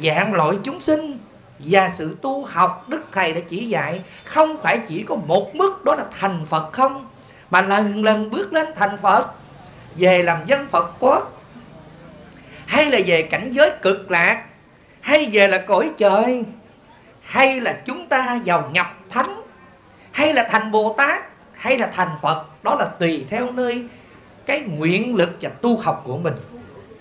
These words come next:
Nhưng mà trên tất cả con đường đó chúng ta muốn trở lại con đường hạnh phúc và giữ trong sáng vốn có của nền đạo, thì chúng ta phải nghe lời của Đức Thầy chỉ dạy, phải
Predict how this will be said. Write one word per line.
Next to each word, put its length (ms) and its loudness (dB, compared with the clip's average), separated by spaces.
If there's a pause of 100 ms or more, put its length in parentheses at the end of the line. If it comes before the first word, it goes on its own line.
(600)
Nhưng 260 2
mà 100 2
trên 420 2
tất 360 -2
cả 320 0
con 360 4
đường 320 0
đó 400 4 (560)
chúng 240 0
ta 220 4
muốn 240 -6
trở 160 2
lại 180 -2
con 180 0
đường 260 4
hạnh 260 -6
phúc 200 -4
và 100 -2
giữ 120 -4 (140)
trong 240 2
sáng 320 -4
vốn 220 -4
có 100 -2
của 120 -2
nền 200 0
đạo, 420 2 (500)
thì 260 0
chúng 160 -6
ta 220 2
phải 80 -6
nghe 260 -4
lời 280 0
của 60 -6
Đức 160 -6
Thầy 280 -2
chỉ 80 -10
dạy, 400 -4 (640)
phải 120 0